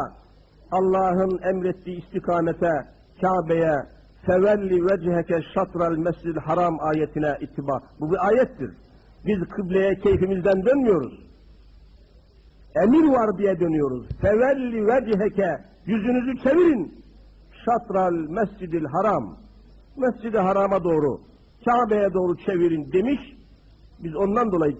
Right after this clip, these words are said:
çeviriyorsa da bizim bildiğimizden dolayı değil, biz keyfimizden de-, değil.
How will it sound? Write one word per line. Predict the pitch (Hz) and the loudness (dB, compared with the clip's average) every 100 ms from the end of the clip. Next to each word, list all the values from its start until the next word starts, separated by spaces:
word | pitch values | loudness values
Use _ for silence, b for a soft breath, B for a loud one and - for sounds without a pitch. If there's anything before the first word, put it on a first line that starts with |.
| - - - - - | -10 -20 -20 -20 -4
çeviriyorsa | 170 156 139 160 165 156 | 0 0 0 -2 -2 -2
da | 170 147 | -2 -2
bizim | 147 139 | -8 -8
bildiğimizden | 143 139 143 131 139 | -6 -2 -2 0 -2
dolayı | 127 123 123 | -2 -2 -4
değil, | 196 131 | -6 -6
biz | 120 | -6
keyfimizden | 156 127 131 123 120 | -4 -2 -2 -2 -4
de-, | 113 139 143 | -4 -8 -6
değil. | 117 | -6